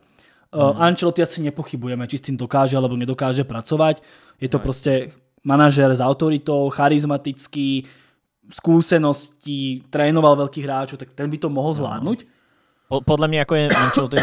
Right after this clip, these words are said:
Speaker 1: nejlepší možný manažer na tuhle skladbu kádru.
Speaker 2: Zidane?
Speaker 1: Jasně, Zidane taky dobrý, ale, ale
Speaker 2: <laughs>
Speaker 1: a, a vyhrál toho samozřejmě Ranec,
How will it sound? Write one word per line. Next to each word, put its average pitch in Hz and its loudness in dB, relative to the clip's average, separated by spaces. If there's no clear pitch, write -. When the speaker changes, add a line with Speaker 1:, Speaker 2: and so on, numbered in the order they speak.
Speaker 1:
nejlepší 131 -4
možný 123 -4
manažer 113 -4
na 113 -4
tuhle 107 -6
skladbu 98 -12
kádru. 85 -10
Speaker 2:
Zidane? 139 0
Speaker 1:
Jasně, 107 -4
Zidane 113 -4
taky 95 -8
dobrý, 117 -4
ale, 104 -4
ale 101 -2
Speaker 2:
<laughs> - -20
Speaker 1:
a, - -10
a 107 -8
vyhrál 120 -2
toho 123 -2
samozřejmě 113 -4
Ranec, 101 -8